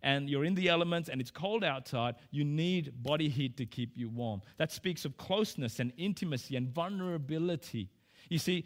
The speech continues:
that's the second really important thing for us to keep in mind as a community, because there's no way people are gonna ask for help if we don't create a safe community where there is no condemnation, where there is no judgment, where there is no gossip.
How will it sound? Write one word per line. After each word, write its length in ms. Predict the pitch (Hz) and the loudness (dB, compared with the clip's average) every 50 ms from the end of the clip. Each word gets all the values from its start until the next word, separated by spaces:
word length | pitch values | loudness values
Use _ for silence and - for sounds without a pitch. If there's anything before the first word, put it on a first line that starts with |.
| - - - | -6 -6 2
that's 240 | 175 196 202 - - | 2 2 2 2 0
the 120 | - 175 | -4 -4
second 540 | - - - 247 240 - 214 190 165 151 147 | -4 0 0 0 0 2 0 0 0 0 -2
really 380 | 214 262 262 226 175 156 143 - - | 0 0 0 2 2 0 0 -2 -2
important 480 | 160 170 139 - 202 214 190 165 139 | -4 -4 -2 -2 -4 -4 -4 -4 -6
thing 160 | - 208 202 - | -6 -8 -8 -6
for 160 | - 170 151 | -4 -4 -4
us 80 | 147 | -2
to 80 | - 165 | -4 -4
keep 180 | 131 160 - 147 | -4 -2 -2 -2
in 80 | 143 | -2
mind 240 | 143 156 170 180 147 | -2 0 0 0 0
as 100 | 131 127 | -2 -2
a 40 | 123 | -4
community, 440 | - 131 131 151 214 233 202 151 139 | -2 -2 -2 0 0 0 0 0 0
because 260 | 143 139 139 143 135 | 0 0 -2 -2 -2
there's 160 | 147 131 135 | -2 -2 0
no 240 | 160 185 220 254 247 | -2 0 0 0 0
way 220 | 214 226 240 220 | 2 2 2 2
people 240 | 160 190 185 180 185 | 2 0 0 -2 -2
are 40 | 185 | -2
gonna 200 | 185 175 165 160 | -2 -2 -2 -2
ask 300 | 160 170 170 - - - | -2 -2 -2 -4 -4 -4
for 100 | 135 120 | -4 -4
help 400 | 113 - 147 170 240 - - - - _ _ _ _ _ _ _ _ _ _ _ _ _ _ _ - | 0 2 4 4 4 2 -2 -10 -20 _ _ _ _ _ _ _ _ _ _ _ _ _ _ _ -4
if 100 | 127 123 | -2 2
we 140 | 139 147 | 2 4
don't 180 | 151 156 147 139 | 4 4 2 0
create 300 | - - 139 139 135 - | 0 -2 -2 -2 -2 -2
a 80 | 110 107 | -4 -8
safe 420 | - - - 139 135 147 - - | -8 -4 0 0 0 0 0 -4
community 600 | - 151 139 131 131 127 123 117 113 101 98 101 - _ _ _ | -6 -4 -2 -2 0 0 0 0 -2 -4 -6 -8 -12 _ _ _
where 140 | - 120 113 | -8 -4 -2
there 140 | 113 113 120 | -2 0 0
is 140 | 127 120 | -2 -2
no 140 | 131 127 120 | -2 -2 -4
condemnation, 840 | 120 - - 139 131 123 113 113 120 131 156 - - 185 175 185 - _ _ _ _ _ _ _ | -4 -6 -8 -8 -6 -4 -4 -2 -2 -2 -4 -6 -6 -8 -10 -12 -14 _ _ _ _ _ _ _
where 120 | - 110 | -6 -4
there 80 | 107 110 | -2 -2
is 120 | 101 95 | -4 -4
no 140 | 104 95 92 | -4 -6 -6
judgment, 680 | 92 95 101 117 120 139 147 139 151 160 156 160 160 160 - - _ _ _ _ _ - | -8 -6 -6 -4 -4 -4 -4 -4 -4 -4 -4 -4 -6 -8 -12 -20 _ _ _ _ _ -8
where 80 | 110 | -4
there 200 | 110 110 107 110 | -2 -2 0 0
is 200 | 117 117 107 101 | 0 0 0 0
no 420 | 113 110 107 107 107 104 107 104 104 - _ _ _ _ _ _ _ _ _ _ _ _ - 98 | -2 -2 -2 -2 -2 -2 -2 -4 -6 -10 _ _ _ _ _ _ _ _ _ _ _ _ -12 -6
gossip. 560 | 101 - 131 139 - - - 180 180 - - | -4 -2 -2 -2 -4 -2 -2 -2 -2 -2 -6